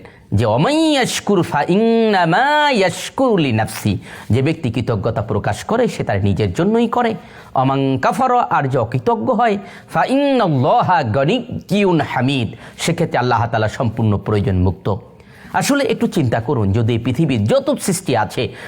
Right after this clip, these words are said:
সবাই যদি একত্রিত হয়ে সিদ্ধান্ত গ্রহণ করে আগামীকাল থেকে কেউ আল্লাহর ইবাদত করবে না, আল্লাহর মর্যাদা এখন যা আছে তার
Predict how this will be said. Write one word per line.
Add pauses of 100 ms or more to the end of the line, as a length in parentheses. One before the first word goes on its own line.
সবাই
যদি
একত্রিত
হয়ে
সিদ্ধান্ত
গ্রহণ
করে (300)
আগামীকাল
থেকে
কেউ
আল্লাহর
ইবাদত
করবে
না, (360)
আল্লাহর
মর্যাদা
এখন
যা
আছে
তার